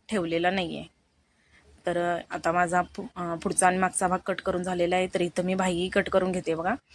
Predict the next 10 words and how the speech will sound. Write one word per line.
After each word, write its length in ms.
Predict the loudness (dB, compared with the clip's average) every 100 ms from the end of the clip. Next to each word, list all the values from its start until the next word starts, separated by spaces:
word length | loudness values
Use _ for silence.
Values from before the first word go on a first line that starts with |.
| -16 -14 -8
तर 80 | -2
पीस 220 | 0 0
थोडासा 300 | 4 2 2
कमी 280 | 2 2 2
असल्यामुळे 400 | 0 0 0 2
बाहीला 360 | 2 2 2 2
आपला 220 | 2 -2
जॉईंट 340 | 0 -2 0
येणार 240 | 0 0 -2
आहे. 220 | -2